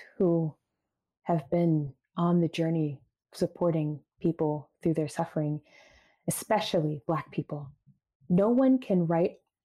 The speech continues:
of our experiences like we can. And given the years, generations we have lived through, and this one year we have gone through, twenty twenty, I wanted to make,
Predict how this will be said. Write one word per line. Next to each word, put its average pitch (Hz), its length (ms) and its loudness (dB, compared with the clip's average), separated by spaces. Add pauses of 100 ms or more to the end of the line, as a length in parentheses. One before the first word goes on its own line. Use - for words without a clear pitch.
(760)
of 180 220 0
our 170 180 0
experiences 175 880 -2 (320)
like 175 160 0
we 160 100 2
can. 147 280 -12 (880)
And 160 420 0
given 190 340 2
the 165 80 2
years, 202 920 0 (840)
generations 202 920 2
we 196 160 4
have 190 180 -2
lived 190 220 -2
through, 240 280 -2 (120)
and 170 260 4
this 175 220 -2
one 208 520 4
year 262 320 2
we 262 140 -2
have 254 180 -4
gone 262 260 -4
through, 285 260 -4
twenty 233 260 -4
twenty, 262 320 -2 (1000)
I 208 240 2
wanted 170 380 2
to - 100 -8
make, 160 480 -2